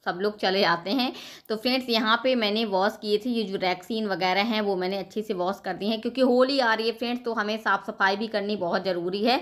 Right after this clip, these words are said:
तो एकदम से मैं नहीं लगती हूँ कि एकदम से पूरा मैं कर दूँ एक ही दिन में, मैं थोड़ा थोड़ा करूँगी, बिल्कुल मतलब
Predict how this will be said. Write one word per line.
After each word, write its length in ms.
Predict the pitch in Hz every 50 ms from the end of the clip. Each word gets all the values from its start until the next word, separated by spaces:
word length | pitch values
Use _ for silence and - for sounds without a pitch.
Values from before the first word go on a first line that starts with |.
| - - - - - _ -
तो 320 | 269 269 277 285 294 294 277
एकदम 320 | 247 226 214 269 269 269
से 100 | 269 294
मैं 160 | 269 269 269 254
नहीं 180 | 208 220 247
लगती 300 | 240 226 220 - - 247 240
हूँ 160 | 247 254 247
कि 100 | 247 240
एकदम 280 | 214 196 208 220 226
से 120 | 220 240 233
पूरा 360 | 240 240 214 226 233 220 220 220
मैं 140 | 220 220 214
कर 200 | 214 208 196 196
दूँ 180 | 190 208 220 214
एक 200 | 202 196 202 -
ही 80 | 233 220
दिन 140 | 202 196 196
में, 100 | 208 220
मैं 180 | 220 220 220 220
थोड़ा 300 | - 220 214 220 220 226 220
थोड़ा 280 | 226 214 208 214 214 214
करूँगी, 400 | 214 202 190 202 214 220 240 214
बिल्कुल 360 | 202 202 190 - 214 208 202
मतलब 320 | 196 196 202 233 233 -